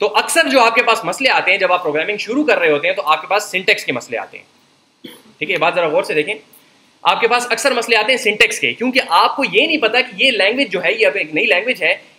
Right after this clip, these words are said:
इसमें मैं थर्टी टू ए कह सकता हूँ कि नहीं कह सकता, ठीक है। Language ही आपको नहीं आती,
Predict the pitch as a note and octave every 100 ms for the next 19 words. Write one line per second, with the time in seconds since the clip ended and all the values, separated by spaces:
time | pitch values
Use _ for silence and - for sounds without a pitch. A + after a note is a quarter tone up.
0 | - C#4 C#4 G#3+ A3+ A#3+ G#3+ G#3 B3+ A3
1 | A3+ A3+ B3+ C4+ C4+ A#3 F#3+ G3 C#3 A#2
2 | - - - _ _ - _ _ _ _
3 | _ F#3 B3 B3 - _ - - - _
4 | _ _ _ _ _ C#3+ C4+ D4+ B3+ F3
5 | D#3+ D3+ B2 G#2+ -